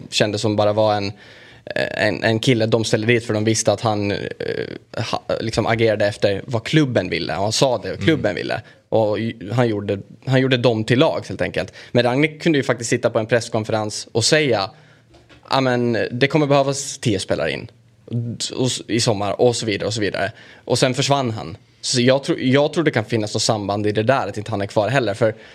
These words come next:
Speaker 1: han, han, han ska ju komma in och han vill ju ha fullt, ja, men, mandat då för att få ändra på saker. Och jag tror inte, man får inte helt enkelt. Och det,
Speaker 2: Det
Speaker 1: det är där problemet är. Det har
Speaker 2: Och
Speaker 1: inte att göra med spelen, det har inte att göra med tränaren, det har att göra med klubben i sig. Man, man är bara kvar i det gamla.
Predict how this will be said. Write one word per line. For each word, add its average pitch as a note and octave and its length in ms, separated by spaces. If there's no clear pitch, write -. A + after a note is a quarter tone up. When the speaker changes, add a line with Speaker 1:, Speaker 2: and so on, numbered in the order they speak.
Speaker 1:
han, C3+ 200
han, C#3+ 340
han D3 140
ska D3+ 140
ju D#3 80
komma C#3+ 260
in A#2+ 280
och A2 140
han B2+ 240
vill A#2+ 180
ju A#2 60
ha A2+ 400
fullt, - 760
ja, B2+ 140
men, A#2 420
mandat B2 640
då G2+ 120
för A2 140
att G#2 120
få G#2+ 300
ändra B2 260
på G#2+ 100
saker. G2+ 280
Och G#2+ 60
jag G#2+ 120
tror B2+ 140
inte, G#2+ 220
man A2+ 240
får G#2+ 280
inte D#2 200
helt - 180
enkelt. - 360
Och G#2+ 80
det, A#2 140
Speaker 2:
Det A#2 100
Speaker 1:
det C#3 120
är B2+ 140
där B2+ 260
problemet A2 460
är. F#2 160
Det A#2 80
har C3+ 80
Speaker 2:
Och C#3+ 60
Speaker 1:
inte D3 120
att D#3 60
göra D3 180
med A#2+ 120
spelen, C3+ 340
det A#2+ 60
har A#2+ 60
inte A#2 120
att A2+ 40
göra G#2+ 80
med G#2 100
tränaren, G2+ 380
det F#2+ 60
har G#2 120
att G2+ 60
göra G2 200
med G2 140
klubben F2+ 440
i G2+ 60
sig. F#2+ 240
Man, G#2+ 260
man A#2 140
är A#2 40
bara A2+ 180
kvar A#2+ 320
i G2 40
det G2 100
gamla. G2+ 400